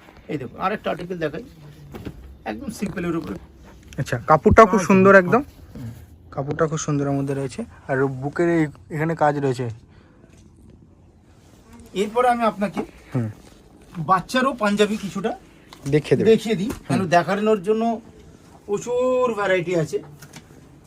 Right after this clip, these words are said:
Speaker 1: এই দেখুন বাচ্চার পাঞ্জাবি, এটা
Speaker 2: আচ্ছা।
Speaker 1: হচ্ছে কিন্তু প্রথম সাইজ, আমাদের স্টার্টিং সাইজ যেটা আমি আপনাকে আগে বলেছিলাম আঠেরো,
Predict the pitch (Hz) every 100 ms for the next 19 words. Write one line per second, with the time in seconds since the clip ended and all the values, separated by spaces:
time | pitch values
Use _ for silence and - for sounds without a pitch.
0 | - - - - 175 156 135 139 170 -
1 | 165 139 120 107 101 - - - - 185
2 | - 247 233 262 254 254 226 226 - -
3 | - - - - - - - - - -
4 | - - - - _ - - - _ -
5 | - - - 226 226 247 226 196 151 -
6 | 170 180 196 202 - 208 214 226 214 226
7 | 214 202 208 208 208 190 202 196 190 175
8 | 196 196 190 202 170 160 156 175 220